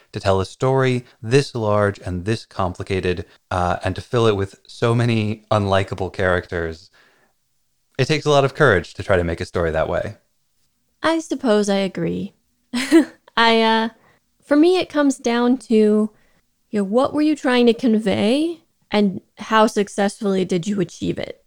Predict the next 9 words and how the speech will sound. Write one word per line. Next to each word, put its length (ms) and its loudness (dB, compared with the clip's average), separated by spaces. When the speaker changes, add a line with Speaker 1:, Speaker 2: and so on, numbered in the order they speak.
Speaker 2:
And 140 4
if 120 2
they 120 2
were 340 4
trying 320 -2
to 60 -2
convey 720 0
that 260 -2
life 380 0